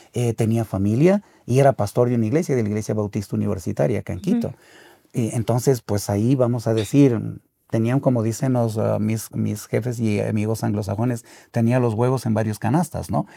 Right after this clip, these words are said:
Speaker 1: <laughs> Pero cuando yo salí del hospital, ese fue un bajón eh, financiero o-, o-, horrible, pero estaba previsto que así fuera. ¿Por qué?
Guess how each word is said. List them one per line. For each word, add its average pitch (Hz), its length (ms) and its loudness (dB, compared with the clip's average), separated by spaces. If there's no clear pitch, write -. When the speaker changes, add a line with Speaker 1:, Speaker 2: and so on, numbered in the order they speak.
Speaker 1:
<laughs> - 140 -8
Pero 202 280 8
cuando 113 260 0
yo 113 160 0
salí 135 300 2
del 135 180 4
hospital, 117 500 -2
ese 113 220 -2
fue 123 160 -2
un 127 80 2
bajón 131 540 2
eh, 107 240 -2
financiero 117 580 0
o-, 98 280 -4
o-, 95 300 -4
horrible, 123 400 0
pero 147 380 6
estaba 160 640 2
previsto 120 760 4
que 107 140 -4
así 98 240 -4
fuera. 98 320 -2
¿Por 127 200 0
qué? 196 220 2